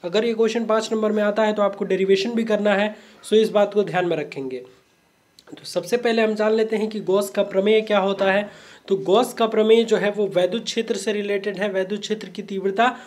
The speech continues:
वैद्युत flux और आवेश से related है, ठीक है। तो इस प्रमेय के अनुसार, अगर इस प्रमेय की बात करें कि कहना क्या चाहता है ये प्रमेय, तो वैद्युत क्षेत्र में जो है वो किसी बंद पृष्ठ से गुजरने वाला जो वैद्युत flux होता है,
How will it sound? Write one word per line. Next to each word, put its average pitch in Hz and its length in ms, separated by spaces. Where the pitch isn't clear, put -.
वैद्युत 190 320
flux 226 420
और 196 220
आवेश 196 360
से 175 180
related 147 460
है, 123 80
ठीक 196 220
है। 247 120
तो 269 180
इस - 200
प्रमेय 226 420
के 262 140
अनुसार, 220 480
अगर 214 220
इस 208 120
प्रमेय 214 360
की 220 140
बात 202 260
करें 202 260
कि 196 180
कहना 196 320
क्या 214 180
चाहता 185 320
है 185 120
ये 175 120
प्रमेय, 170 460
तो 220 120
वैद्युत 190 460
क्षेत्र 233 340
में 220 160
जो 220 120
है 196 180
वो 208 180
किसी 208 300
बंद 247 240
पृष्ठ 226 380
से 214 200
गुजरने 196 460
वाला 202 280
जो 185 160
वैद्युत 175 360
flux 196 360
होता 160 240
है, 160 220